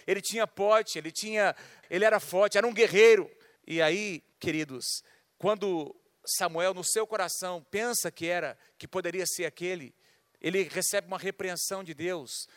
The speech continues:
Uma das passagens talvez mais lindas do Antigo Testamento, diz lá no versículo sete de primeira Samuel, capítulo dezesseis, não é a passagem principal, a passagem principal que eu vou ler com vocês tá mais, eh, à frente, Primeira Crônicas,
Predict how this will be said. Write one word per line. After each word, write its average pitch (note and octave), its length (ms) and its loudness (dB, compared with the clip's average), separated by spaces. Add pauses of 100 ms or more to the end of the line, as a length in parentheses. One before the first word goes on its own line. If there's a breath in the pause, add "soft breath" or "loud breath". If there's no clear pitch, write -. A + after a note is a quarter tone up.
(200 soft breath)
Uma G3 120 -6
das G3+ 140 -2
passagens F#3 760 -4 (280 soft breath)
talvez G3+ 260 -2
mais A3 220 0
lindas F3 420 -2
do D#3 120 0
Antigo D3 320 -4
Testamento, C#3+ 640 -8 (200 soft breath)
diz E3+ 140 -10
lá G3 140 0
no F#3+ 80 -10
versículo F3+ 360 -6
sete F3+ 460 -4 (300 soft breath)
de D#3 120 -8
primeira F#3 380 0
Samuel, E3 400 0
capítulo - 340 -6
dezesseis, D#3 460 -4
não G#3 140 -2
é A3+ 40 4
a G#3+ 60 2
passagem F3 420 -4
principal, D#3+ 600 -4
a - 40 -20
passagem F#3 340 -4
principal F3 440 -4
que E3+ 80 -10
eu E3 40 -6
vou D#3+ 100 0
ler D#3+ 140 0
com D#3 100 -10
vocês D3 300 -4
tá - 120 -6
mais, E3 360 -4 (320 soft breath)
eh, C#3+ 260 -4
à C3+ 100 -8
frente, E3+ 440 -8
Primeira D#3 280 -2
Crônicas, D#3+ 460 -4